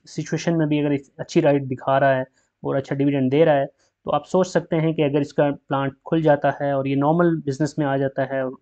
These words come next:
अ, इसकी अच्छी प्रॉफिटेबिलिटी होना शुरू हो जाती है, तो फिर definitely इसमें आपको ज़्यादा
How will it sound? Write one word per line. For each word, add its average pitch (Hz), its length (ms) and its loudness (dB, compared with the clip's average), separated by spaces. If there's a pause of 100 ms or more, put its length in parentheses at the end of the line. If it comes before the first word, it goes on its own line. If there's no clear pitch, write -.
(160)
अ, 131 140 -18
इसकी - 180 -10
अच्छी 143 180 -2
प्रॉफिटेबिलिटी 143 640 -2
होना 131 260 -4
शुरू 165 200 -2
हो 175 100 4
जाती 147 280 0
है, 143 160 -4 (320)
तो 180 60 -4
फिर 175 240 -2
definitely 156 640 2
इसमें 143 500 -4
आपको 147 360 -4
ज़्यादा 135 520 2